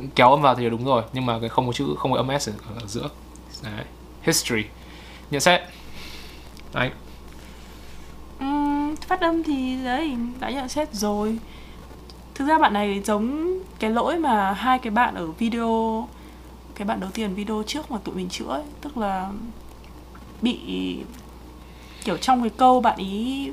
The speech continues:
Speaker 2: vẫn bị lên nhiều quá, tức là bạn ý lên không đúng chỗ ấy. Thế là cái,
Speaker 1: Ừ
Speaker 2: cái,
Speaker 1: hứ, ừ hứ.
Speaker 2: cái nó vẫn, cái accent nó không tự nhiên,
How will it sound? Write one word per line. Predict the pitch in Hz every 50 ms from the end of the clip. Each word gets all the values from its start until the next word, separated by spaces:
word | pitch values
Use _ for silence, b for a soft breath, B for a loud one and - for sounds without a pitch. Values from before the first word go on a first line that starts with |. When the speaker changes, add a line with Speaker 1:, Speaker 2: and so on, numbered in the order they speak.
| - -
Speaker 2:
vẫn | 233 185 262 302
bị | 311 262 - - - - - - - - - - - - - - - -
lên | 220 233 254 269 277 254 262
nhiều | 240 226 214 196 180 170
quá, | - 180 175 170 180 233 -
tức | - 294
là | 269 208
bạn | 180 - - -
ý | 196 196 196 208 240 277 285 277
lên | 269 269 269 254
không | - - 269 247
đúng | 214 196 214
chỗ | 220 - 302 269 269 294
ấy. | 330 339 - B B B B B B B B -
Thế | - 233 247
là | 247 247 233 220 202 202
cái, | - 190 190 190 202 220 240 262 269 302 302 320 320 320 - - - - - - - - - - - - - - - - - - - - -
Speaker 1:
Ừ | 139 139
Speaker 2:
cái, | 143 147
Speaker 1:
hứ, | 175 214
ừ | 233 220
hứ. | 151 143
Speaker 2:
cái | 139 151 214 220 240 254 269 285 302 302 294 277
nó | 269 247
vẫn, | 254 269 - - - - - - -
cái | - 254
accent | - 269 302 - - 330 247 196
nó | 202 208 214
không | 220 - 277
tự | 285 -
nhiên, | - 247 277 285 285